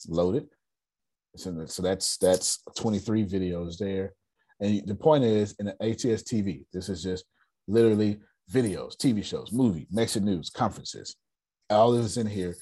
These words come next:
And right now, my total bill is seven dollars and fifty-seven cents. So I strongly recommend that, to anybody. If you, I'm not telling you what I think,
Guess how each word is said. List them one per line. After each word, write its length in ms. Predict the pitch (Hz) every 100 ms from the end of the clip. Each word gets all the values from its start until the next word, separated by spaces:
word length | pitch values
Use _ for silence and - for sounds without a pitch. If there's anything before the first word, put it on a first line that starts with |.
| - -
And 100 | 80
right 240 | 95 117 107
now, 260 | 104 107
my 160 | 98 90
total 280 | 98 104 90
bill 180 | 92
is 140 | 90 -
seven 180 | 92 85
dollars 220 | 82 80
and 100 | -
fifty-seven 480 | 76 73 73 73 73
cents. 340 | - - -
So 80 | 82
I 80 | 82
strongly 580 | - - 123 113 107
recommend 540 | 95 92 87 85 82 80
that, 160 | 78 - _ _ -
to 100 | -
anybody. 440 | 90 82 82 80
If 100 | 82
you, 160 | 90 90 - -
I'm 120 | 82 90
not 200 | 104 -
telling 220 | 151 151
you 60 |
what 100 | 139
I 60 | 127
think, 280 | 123 185